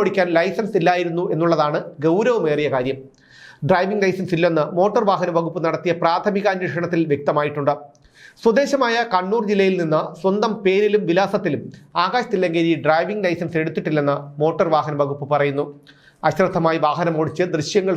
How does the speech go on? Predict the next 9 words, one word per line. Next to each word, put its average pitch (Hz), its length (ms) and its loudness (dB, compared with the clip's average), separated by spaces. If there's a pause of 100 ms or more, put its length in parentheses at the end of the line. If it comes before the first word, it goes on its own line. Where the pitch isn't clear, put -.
സമൂഹ 175 380 0
മാധ്യമങ്ങളിലൂടെ 170 640 0 (100)
പങ്കുവെച്ച 170 420 -2 (100)
ഒരാൾക്ക് 170 360 2 (540)
കേരളത്തിന് 226 500 2
പുറത്തുള്ള 196 380 2 (280)
ഏതെങ്കിലും 226 460 2 (380)
എവിടെയെങ്കിലും 220 540 2
നിന്ന് 165 200 0